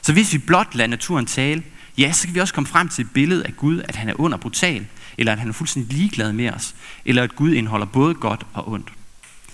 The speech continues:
Nej, så vi har brug for en tolk i mødet med naturen. Vi har brug for en, der kan vise os og fortælle os, at skønheden og livet og kreativiteten, som vi møder i naturen, at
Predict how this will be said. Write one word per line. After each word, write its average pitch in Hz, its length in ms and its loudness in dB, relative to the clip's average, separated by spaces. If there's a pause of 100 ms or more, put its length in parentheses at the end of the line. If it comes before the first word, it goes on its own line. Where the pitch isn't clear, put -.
(380)
Nej, 165 220 6
så 180 140 -4
vi 147 80 -2
har 156 80 2
brug 226 260 2
for - 120 -2
en 123 100 -2
tolk 190 380 0 (100)
i - 60 -4
mødet 127 280 4
med 107 100 -2
naturen. 110 520 -2
Vi 120 80 -2
har 131 100 2
brug 175 240 0
for - 240 0 (440)
en, 170 260 4
der 113 60 0
kan 120 240 -2
vise 196 300 4
os - 100 -4
og 113 60 -4
fortælle 226 400 0
os, - 160 -4
at 135 60 0
skønheden 175 680 2
og 117 120 0
livet 147 460 0 (360)
og - 80 -8
kreativiteten, 135 640 0
som 113 160 -2
vi 117 60 0
møder 131 260 4
i 127 40 2
naturen, 107 560 -4
at - 60 -10